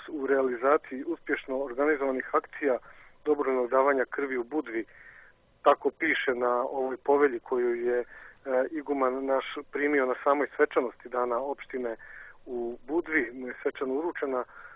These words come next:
ta povelja i zaista krasi ovde među ovim drugim priznanjima koji smo već dobili sa čašću. Evo, ako smem da budem neskroman pa da spomenem, da smo prošle godine dobili specijalno priznanje manastir i naša izdavačka kuća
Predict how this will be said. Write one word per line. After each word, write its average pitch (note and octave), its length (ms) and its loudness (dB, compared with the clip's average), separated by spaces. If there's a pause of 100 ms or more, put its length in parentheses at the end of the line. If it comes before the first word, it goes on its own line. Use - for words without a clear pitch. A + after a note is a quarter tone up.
(160)
ta D3 80 -4
povelja E3 500 6
i D3 120 4
zaista D3+ 360 4
krasi D3+ 480 4
ovde B2 400 2 (380)
među C3 240 0
ovim B2+ 160 2
drugim C3+ 320 -2
priznanjima B2 560 -2
koji C3 260 -4
smo D3+ 120 4
već C#3 180 2
dobili D#3+ 440 6 (380)
sa D#3+ 80 6
čašću. E3+ 500 6
Evo, D3+ 300 8
ako C#3+ 180 -4 (100)
smem D3+ 240 4
da C3 180 4 (120)
budem C#3+ 240 0
neskroman C#3+ 500 0
pa C3+ 80 -2
da B2+ 160 -2
spomenem, D3+ 440 6 (360)
da - 180 -12
smo C#3+ 120 0
prošle E3 360 4
godine C#3+ 400 6
dobili D3 460 6 (140)
specijalno D3+ 440 2
priznanje C#3+ 680 4 (680)
manastir D3 720 2
i C#3 180 -4
naša C3+ 420 2
izdavačka C#3+ 580 4
kuća C#3 340 -2